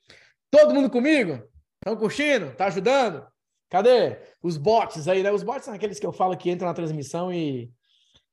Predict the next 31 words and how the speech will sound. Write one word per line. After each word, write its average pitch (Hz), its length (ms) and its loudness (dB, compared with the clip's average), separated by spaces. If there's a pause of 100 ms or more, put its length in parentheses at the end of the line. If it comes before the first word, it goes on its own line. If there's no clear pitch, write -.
(120)
é, 131 360 -6
e 156 120 -6
não, 156 280 -6
não 156 200 -8
comentam, 147 560 -8
não 147 80 -12
perguntam. 135 280 -8
Dá 175 120 0
um 254 100 -6
boa 190 160 4
noite 147 380 -2
aí, 147 80 -4
pelo 127 180 -10
menos. 135 260 -8
Dá 135 80 -4
um 170 100 -6
boa 151 180 -6
tarde, 139 260 0
dá, 139 100 -2
dá 147 140 -2
um, 151 220 -10 (260)
um 151 80 -10
show 180 240 0
de 156 80 -2
bola. 151 400 2
Tô 170 140 -10
curtindo. 160 680 -8 (280)
Tá 151 120 0
maravilha, 165 600 4
vamos 156 240 -4
nessa. 151 520 -4